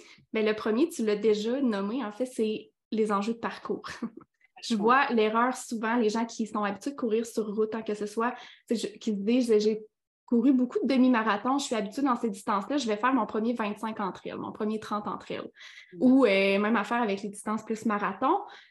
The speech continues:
Speaker 1: Mais en fait, ce qui arrive, c'est qu'on peut pas prendre une stratégie nutritionnelle sur route et la mettre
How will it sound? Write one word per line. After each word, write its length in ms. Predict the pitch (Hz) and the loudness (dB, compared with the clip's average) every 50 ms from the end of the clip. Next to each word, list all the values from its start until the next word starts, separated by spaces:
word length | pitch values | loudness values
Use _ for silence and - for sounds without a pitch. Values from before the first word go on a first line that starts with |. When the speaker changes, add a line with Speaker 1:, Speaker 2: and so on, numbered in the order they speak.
| _ - | _ -2
Speaker 1:
Mais 140 | 220 214 202 | 0 2 2
en 120 | 196 202 | 2 2
fait, 140 | 196 - 339 | 2 0 -2
ce 100 | - - | -2 0
qui 80 | - 226 | -2 0
arrive, 320 | 214 208 262 302 320 302 | 0 2 4 4 4 2
c'est 160 | - - 233 | 2 -2 -6
qu'on 160 | - 214 214 | -4 -6 -2
peut 160 | - 226 214 220 | 0 0 0 0
pas 120 | 294 302 | 0 -2
prendre 280 | 302 - 240 240 254 240 | -2 -2 0 0 0 0
une 40 | |
stratégie 480 | 226 - - 226 214 214 226 214 220 262 | 0 -2 -6 -6 -4 -4 -2 0 4 4
nutritionnelle 600 | 262 254 254 - - - 208 202 208 220 240 240 | 4 4 4 0 -4 -6 -6 -4 -4 -4 -4 -4
sur 400 | - - - 214 202 208 202 - | -4 -4 -2 -2 -2 -2 -2 0
route 340 | 254 294 - - - - - - _ _ _ _ _ _ _ _ - - - | 0 0 0 -2 -8 -14 -16 -18 _ _ _ _ _ _ _ _ -8 -2 2
et 120 | 254 262 | 2 4
la 160 | 254 240 220 | 4 4 2
mettre 460 | 226 226 220 208 208 208 - - - | 2 2 2 0 -2 -6 -8 -14 -18